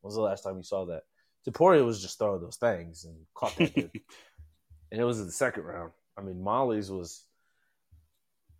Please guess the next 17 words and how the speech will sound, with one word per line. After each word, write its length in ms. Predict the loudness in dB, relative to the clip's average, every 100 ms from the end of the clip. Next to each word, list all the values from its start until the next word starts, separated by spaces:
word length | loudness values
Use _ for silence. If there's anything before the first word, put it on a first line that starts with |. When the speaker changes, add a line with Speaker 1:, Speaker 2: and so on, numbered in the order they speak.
| _
Speaker 1:
it 80 | 2
was 120 | 2
nasty. 520 | 2 0 0 -2 -12 -18 -20 -16
I 40 | -6
mean, 80 | -2
I've 260 | 2 2
never, 240 | 4 2 0
she 400 | -8 -14 -8 2
got 200 | 2 4
knocked 180 | -2 -4
out. 100 | -4
That 120 | 0
girl 140 | 0 0
got 140 | -2
knocked 180 | -4 -8
out 160 | -8
cold. 380 | -8 -8 -8 -10